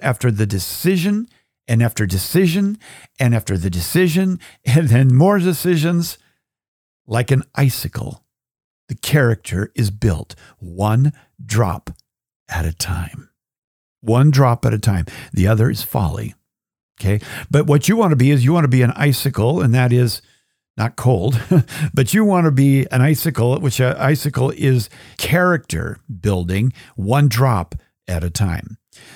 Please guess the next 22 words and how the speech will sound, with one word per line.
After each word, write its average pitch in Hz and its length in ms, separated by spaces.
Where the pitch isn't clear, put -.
So 175 440
in, 165 380
in 147 220
Proverbs 214 480
thirty-one, 156 460
starting 160 320
in 135 60
verse 123 280
ten, 175 340
"A 123 60
good 147 200
wife, 139 340
who 151 140
can 135 160
find? 135 380
She 143 160
is 127 160
far 160 280
more 147 180
precious 120 460
than 92 260
jewels." 92 600